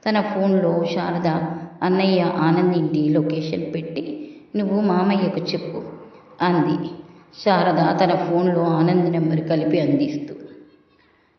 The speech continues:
"నేనా?" అని ఆశ్చర్యపోయి ఇంక తప్పదన్నట్టు ఫోన్ అందుకున్నాడు.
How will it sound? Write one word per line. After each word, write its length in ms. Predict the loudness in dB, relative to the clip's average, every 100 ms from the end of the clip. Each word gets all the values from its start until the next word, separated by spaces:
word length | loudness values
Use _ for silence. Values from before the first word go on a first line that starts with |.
| _
"నేనా?" 540 | 0 2 4 4 2 -2 -4 0
అని 200 | 2 4
ఆశ్చర్యపోయి 880 | 4 4 2 0 0 0 0 0 0 -4 -10 -12 -6
ఇంక 140 | -2
తప్పదన్నట్టు 880 | 2 2 0 0 2 2 2 2 0
ఫోన్ 300 | 0 2 4
అందుకున్నాడు. 680 | 4 2 0 -2 -2 -2